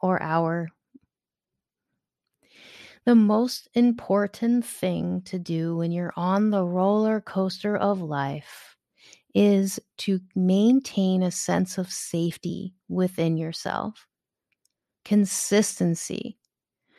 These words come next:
So if life is a roller coaster and there are ups and downs, but I remain the same in my identity and I hold true to my moral compass as best I can, then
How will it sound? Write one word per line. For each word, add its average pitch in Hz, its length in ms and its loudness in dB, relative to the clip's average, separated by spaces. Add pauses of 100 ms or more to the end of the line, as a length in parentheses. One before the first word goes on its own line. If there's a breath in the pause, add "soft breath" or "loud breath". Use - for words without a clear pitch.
(280 soft breath)
So 240 220 4
if - 200 0
life 302 280 -2
is 233 80 0
a 196 80 4
roller 190 380 4
coaster 156 500 -4
and 208 160 2
there 196 80 0
are - 220 -2
ups 196 300 -4
and 156 140 -4
downs, 170 480 -2
but - 200 -6
I 247 260 4
remain 196 580 4
the 165 80 -2
same 190 440 0
in 160 80 0
my 165 220 0
identity 170 760 -2 (320 loud breath)
and 202 120 0
I 196 100 2
hold 247 440 4
true 226 300 2
to 185 100 0
my 170 160 -2
moral 185 300 0
compass 185 580 -6
as 156 140 -10
best - 340 -6
I 156 140 -16
can, 190 480 -6 (2250 loud breath)
then 214 160 2